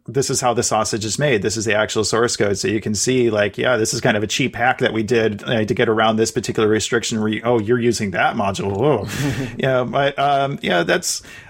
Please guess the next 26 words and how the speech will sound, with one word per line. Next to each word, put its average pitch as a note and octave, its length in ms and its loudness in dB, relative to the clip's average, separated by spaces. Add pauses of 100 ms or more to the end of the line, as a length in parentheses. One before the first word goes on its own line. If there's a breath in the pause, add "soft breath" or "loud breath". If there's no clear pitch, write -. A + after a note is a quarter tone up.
(120)
um, D#3 400 0
but, D#3 320 -2 (160)
uh, D3 480 2 (100)
you E3 120 -2
know, E3 120 2
in F3 100 0
some F3+ 200 0
ways E3+ 200 2
it's D3+ 120 -2
a C#3+ 80 2
humbling C#3+ 340 0
experience, C#3 420 -2
and C#3 120 -4
sometimes C3+ 420 -2
you C#3+ 60 -6
just D3+ 160 -2
gotta C#3 180 0
get A2+ 140 0
out A#2 260 2
there. - 360 -4
And, G#2+ 580 0 (100)
um, G#2+ 540 0 (920)
so, C3+ 460 0
uh, C3 420 0
we C#3+ 120 0
actually C#3 720 -2